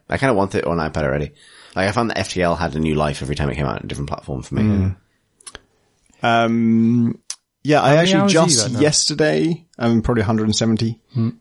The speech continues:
Speaker 2: and I just yesterday completed it with the last squad.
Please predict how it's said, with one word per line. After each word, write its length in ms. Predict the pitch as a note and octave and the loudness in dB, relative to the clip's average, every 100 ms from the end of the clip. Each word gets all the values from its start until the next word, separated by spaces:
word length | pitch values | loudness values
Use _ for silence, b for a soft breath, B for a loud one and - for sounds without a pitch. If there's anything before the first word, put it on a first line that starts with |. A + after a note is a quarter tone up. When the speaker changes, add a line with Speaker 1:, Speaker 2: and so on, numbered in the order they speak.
| - | -10
Speaker 2:
and 300 | A2+ G#2 G#2 | -4 0 2
I 80 | G#2 | 0
just 400 | F#2+ A#2+ A2 - | 0 0 0 -2
yesterday 680 | A2+ G#2 - G#2+ G#2 G2+ F#2+ | -2 -2 -2 -2 0 -2 -4
completed 500 | - G2+ A2 G#2+ - | -4 -4 -2 -4 -2
it 220 | G2+ - - | -4 -4 -6
with 160 | F#2+ - _ _ - | -8 -10 _ _ -6
the 160 | G#2+ | -2
last 540 | G2+ F#2+ F#2 F2+ - - | 0 2 0 0 -2 -4
squad. 420 | - F#2 F#2 | -4 -4 -4